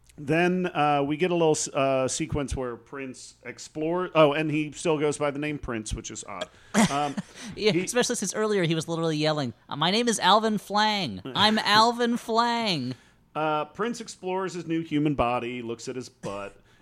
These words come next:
Speaker 1: and then we see
Speaker 2: <laughs> It's so, it's so funny 'cause that probably is one of the first things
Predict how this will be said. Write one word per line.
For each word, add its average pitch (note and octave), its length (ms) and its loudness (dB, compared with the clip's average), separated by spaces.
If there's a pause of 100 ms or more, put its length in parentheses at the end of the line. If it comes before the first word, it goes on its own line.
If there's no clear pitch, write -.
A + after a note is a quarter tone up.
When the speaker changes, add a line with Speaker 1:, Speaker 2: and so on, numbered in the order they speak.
(120)
Speaker 1:
and B2+ 100 -8
then D#3 220 -6
we D3+ 140 -8
see D#3+ 520 -2
Speaker 2:
<laughs> - 20 -16
It's D4 160 -4
so, - 320 4 (220)
it's - 160 -2
so G#3+ 180 0
funny G3 280 0
'cause D#3 120 -6
that - 140 -4
probably G3 240 0
is C#3+ 100 0
one C#3+ 120 -2
of B2+ 40 -2
the A#2+ 60 -4
first - 320 -2
things C3 380 -2